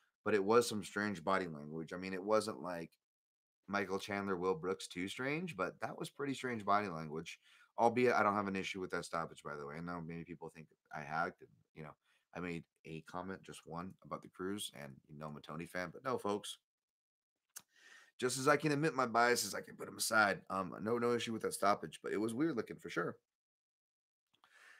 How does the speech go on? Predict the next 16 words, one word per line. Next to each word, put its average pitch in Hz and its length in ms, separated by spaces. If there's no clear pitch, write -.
And 98 100
that 147 140
is 117 160
a 104 60
great 104 480
analogy 95 420
and 85 80
comparison. 87 500
Because 104 260
let's 110 120
be 101 140
honest, 101 300
both 107 220
were 98 100
fifth 104 220
round. 113 420